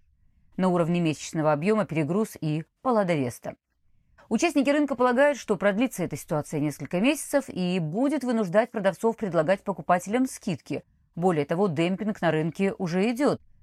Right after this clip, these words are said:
но не всякий клиент готов к покупке из-за высокой ключевой ставки, которая позволяет пока выгодно держать деньги на депозитах. Эксперты поясняют, в конце лета, начале осени импортёры китайских марок действительно заказали много машин, они до сих пор поступают к дилерам.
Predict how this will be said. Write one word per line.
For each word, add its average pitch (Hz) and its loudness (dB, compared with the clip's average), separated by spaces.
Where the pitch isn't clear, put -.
но 160 2
не 165 0
всякий 151 -2
клиент 180 0
готов 160 0
к - -20
покупке 269 0
из-за 190 -4
высокой 269 -2
ключевой 202 -4
ставки, 240 -2
которая 196 -4
позволяет 175 0
пока 180 0
выгодно 160 0
держать 170 0
деньги 165 -2
на 175 -2
депозитах. 175 -4
Эксперты 320 0
поясняют, 156 -2
в - -20
конце 180 0
лета, 190 0
начале 156 0
осени 202 -2
импортёры 214 2
китайских 226 -2
марок 226 2
действительно 185 -4
заказали 180 0
много 185 0
машин, 185 -2
они 147 0
до 151 -4
сих 185 -10
пор 202 -2
поступают 160 -2
к 202 -4
дилерам. 156 0